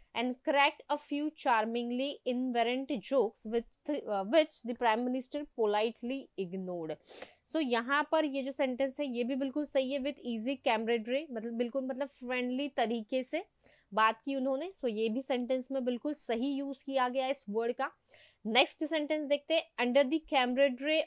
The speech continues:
orders, even first born child must serve in military for a period of five years।" So camaraderie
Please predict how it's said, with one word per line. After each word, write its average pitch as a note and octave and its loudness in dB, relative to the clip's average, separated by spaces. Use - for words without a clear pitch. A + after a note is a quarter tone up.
orders, A3+ 4
even C#4 6
first E4+ 4
born D#4 -2
child D4 2
must D4 0
serve C4 2
in C4+ -2
military C#4 2
for C#4 6
a D4+ 0
period B3 2
of D4+ 0
five A3+ 0
years।" F#3+ -2
So D#4 8
camaraderie C#4+ 6